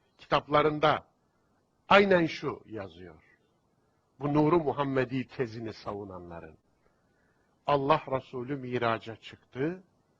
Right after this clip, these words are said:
Miraçta izin istedi. Melekler belli bir yerde durdu. "Artık buradan öte gidemem ya Muhammed." dedi. O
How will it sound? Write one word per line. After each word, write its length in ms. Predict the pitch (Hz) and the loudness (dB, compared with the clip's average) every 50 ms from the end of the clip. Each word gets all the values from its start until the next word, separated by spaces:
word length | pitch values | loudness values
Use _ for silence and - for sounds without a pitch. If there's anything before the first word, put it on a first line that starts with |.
| _ _ _ _ _ _ _ _ _ _ _ _ _ _ _ _ - | _ _ _ _ _ _ _ _ _ _ _ _ _ _ _ _ -12
Miraçta 760 | 110 135 139 139 139 131 127 123 - - - - 127 127 - - | -6 -4 0 0 2 2 0 -2 -4 -8 -8 -6 -6 -6 -6 -8
izin 340 | 127 117 101 110 123 117 | -14 -16 -14 -14 -12 -12
istedi. 800 | 110 104 - - - - 110 101 90 120 139 160 175 185 185 - _ _ _ _ _ _ _ _ _ _ | -12 -12 -14 -18 -16 -16 -14 -14 -8 -4 -2 -2 -2 -4 -6 -12 _ _ _ _ _ _ _ _ _ _
Melekler 760 | 110 117 131 139 139 143 135 - - 135 139 139 127 123 113 | -6 -2 0 2 2 2 0 0 -2 0 0 2 2 0 -2
belli 340 | 127 131 127 127 127 123 110 | -2 -2 -2 -4 -8 -8 -6
bir 120 | 123 117 | -6 -6
yerde 540 | 117 113 113 110 107 107 - 113 104 90 - | -4 -2 -2 -2 -2 -4 -6 -8 -10 -8 -12
durdu. 640 | 107 110 107 98 90 110 123 143 165 180 180 175 - _ _ _ _ _ _ _ _ _ _ _ | -14 -16 -16 -16 -14 -10 -8 -6 -6 -6 -8 -12 -18 _ _ _ _ _ _ _ _ _ _ _
"Artık 380 | 131 139 - - - 165 - | -4 -4 -4 -6 -10 -12 -12
buradan 440 | - 127 127 139 139 123 151 151 147 | -10 -10 -6 -6 0 2 4 4 4
öte 240 | 147 139 - - 156 | 4 0 2 -2 -2
gidemem 680 | 135 110 127 139 131 147 147 143 143 139 135 127 123 | -2 -2 -8 0 4 4 4 4 4 0 0 -2 -4
ya 240 | 120 127 127 123 123 | -4 -2 0 0 0
Muhammed." 560 | 123 117 107 - 123 117 113 107 107 107 101 - _ _ | -2 -6 -10 -8 -8 -8 -8 -8 -10 -12 -14 -14 _ _
dedi. 500 | 117 113 107 - 131 156 180 196 202 208 _ _ _ _ _ _ _ _ _ _ _ _ _ _ _ - | -14 -14 -12 -6 -2 0 0 0 -2 -6 _ _ _ _ _ _ _ _ _ _ _ _ _ _ _ 2
O 400 | 175 175 170 160 147 131 120 | 2 4 4 4 2 0 -4